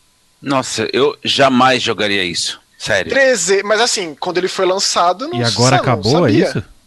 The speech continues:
Speaker 2: E agora foi lançado o quinto e último episódio, sendo que
Speaker 3: Não é possível.
Speaker 2: sendo que o episódio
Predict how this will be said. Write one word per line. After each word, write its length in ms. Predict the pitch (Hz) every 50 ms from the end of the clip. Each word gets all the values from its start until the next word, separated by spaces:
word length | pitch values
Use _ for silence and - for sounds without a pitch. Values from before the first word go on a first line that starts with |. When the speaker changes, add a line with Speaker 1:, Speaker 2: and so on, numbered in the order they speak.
| _ _ _ _ _ _ _ _ _ -
Speaker 2:
E 80 | 165 175
agora 260 | 170 165 180 190 214
foi 160 | 214 - 233
lançado 380 | 226 226 214 - - 220 220 220
o 60 | 226
quinto 420 | - - - 233 247 269 269 - 247
e 80 | 226
último 380 | 226 226 254 247 - - 226 262
episódio, 600 | 254 - 240 214 - 165 185 202 226 247 226 214
sendo 420 | - - - 240 262 311 311 294
que 460 | - - - - - 233 277 285 - - _ _ _
Speaker 3:
Não 100 | - 117
é 40 | 131
possível. 600 | 123 - 107 - - - - - 101 95 90 87 87 - _ _ _ _ _ _ _
Speaker 2:
sendo 480 | - - - - 214 233 330 330 294 -
que 240 | - - 220 220
o 120 | 220 196 190
episódio 640 | 196 - 214 196 165 143 175 190 214 226 214 240